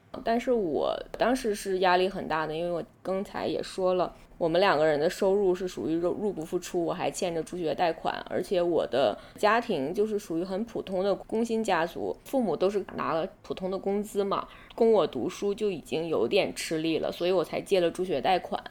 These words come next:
当时是特别希望能赶快的就毕业，自力更生的。如果决定生下这个孩子，肯定是会我，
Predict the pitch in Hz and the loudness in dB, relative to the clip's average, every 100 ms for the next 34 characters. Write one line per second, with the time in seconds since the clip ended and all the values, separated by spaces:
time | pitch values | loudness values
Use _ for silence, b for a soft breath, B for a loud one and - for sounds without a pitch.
0 | B B 214 226 185 190 - - 370 - | B B 2 2 0 -6 -10 -2 2 2
1 | - 196 185 165 156 180 156 - - 240 | 2 -2 0 -2 -4 0 -2 -2 -2 0
2 | 226 180 151 151 - - 190 196 180 156 | 2 0 0 -4 -8 -8 0 2 2 0
3 | - 196 170 175 170 185 196 185 196 - | 0 2 4 2 2 0 0 2 2 0
4 | B - 190 247 165 143 220 220 277 285 | B -4 2 2 4 4 4 2 2 2
5 | 320 208 165 190 - 160 160 143 - 151 | 2 2 2 0 -2 -2 -2 -4 -6 -6
6 | 131 208 233 - 220 220 180 151 | -2 -2 0 -2 0 2 4 2